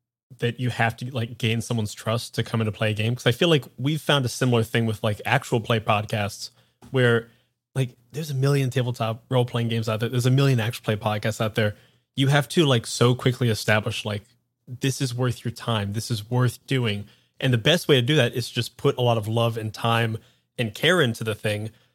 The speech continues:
so that from minute one, from page one, someone knows this was done with intention, this was done well, this was done with care,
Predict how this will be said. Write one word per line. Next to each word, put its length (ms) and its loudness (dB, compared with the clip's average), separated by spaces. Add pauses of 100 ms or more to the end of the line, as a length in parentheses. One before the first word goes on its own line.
(140)
so 160 0
that 280 0
from 520 -2
minute 240 0
one, 360 0
from 360 -2
page 400 -2
one, 300 -8 (400)
someone 320 -2
knows 260 -2
this 180 -6
was 140 -2
done 140 0
with 120 -6
intention, 560 -4 (340)
this 160 -8
was 120 -10
done 340 -2
well, 380 -2
this 200 -8
was 120 -10
done 320 -4
with 180 -8
care, 400 0